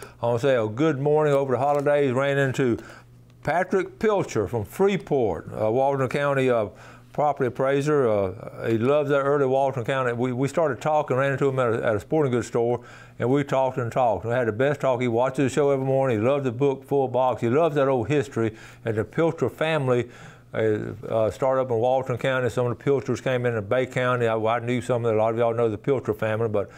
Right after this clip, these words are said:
had a, such an interesting talk. And I, that's one of the biggest pluses of this show is running into,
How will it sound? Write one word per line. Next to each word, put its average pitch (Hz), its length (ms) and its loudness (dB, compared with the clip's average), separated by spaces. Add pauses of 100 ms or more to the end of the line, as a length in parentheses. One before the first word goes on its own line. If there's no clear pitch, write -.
(200)
had 139 200 0
a, 110 60 0
such 165 280 0
an 113 80 4
interesting 143 640 0
talk. 120 340 2
And 113 120 0
I, 120 180 -2 (280)
that's 135 200 -2
one 135 160 0
of 110 40 -2
the 107 40 -6
biggest 139 280 -2
pluses 139 400 0
of 117 120 2
this 123 160 0
show 135 320 2
is 107 100 0
running 123 400 -2
into, 120 260 0